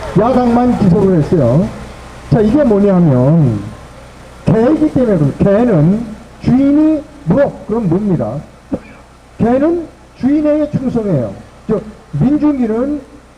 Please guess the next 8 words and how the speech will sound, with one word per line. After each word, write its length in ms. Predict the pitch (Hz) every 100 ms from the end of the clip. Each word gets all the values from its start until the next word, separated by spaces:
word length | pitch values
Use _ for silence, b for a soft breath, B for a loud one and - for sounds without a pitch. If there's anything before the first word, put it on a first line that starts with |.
| -
이재명에만 800 | 190 269 302 285 277 277 285 277
충실-, 260 | 254 202 208 214
저, 220 | 185 160 - - -
충성하는 480 | 294 277 240 214 175
겁니다. 300 | 156 139 127
국민을 580 | - 269 320 320 320 254 - - - - - -
무는 400 | 160 269 294 277
거예요. 480 | 247 143 120 117